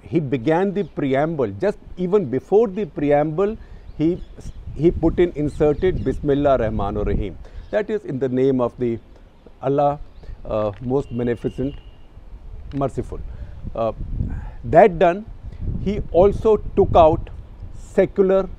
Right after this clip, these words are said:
from the four principles. In place of secular, this sentence was added, "Absolute trust and faith in Almighty Allah," as one of the principles.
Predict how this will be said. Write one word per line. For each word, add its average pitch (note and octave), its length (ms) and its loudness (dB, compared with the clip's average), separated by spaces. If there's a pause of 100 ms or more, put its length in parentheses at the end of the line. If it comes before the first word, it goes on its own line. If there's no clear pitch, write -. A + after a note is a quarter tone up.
from C#3 200 -2
the D3 120 0
four D3 280 0
principles. A2+ 760 -8 (200)
In D3+ 120 -6
place F#3 480 2
of D#3 140 0 (400)
secular, G#3 520 4 (380)
this G#3+ 240 4
sentence C#3+ 520 4
was C3+ 160 2
added, B2 340 4 (380)
"Absolute F#3+ 640 6 (140)
trust F3 280 6 (120)
and C#3+ 180 0
faith D#3 380 2
in D3 140 2
Almighty B2 800 4
Allah," A2+ 340 2 (320)
as D#3+ 160 4
one C3 160 0
of C#3+ 100 2
the D3 60 2
principles. - 580 -2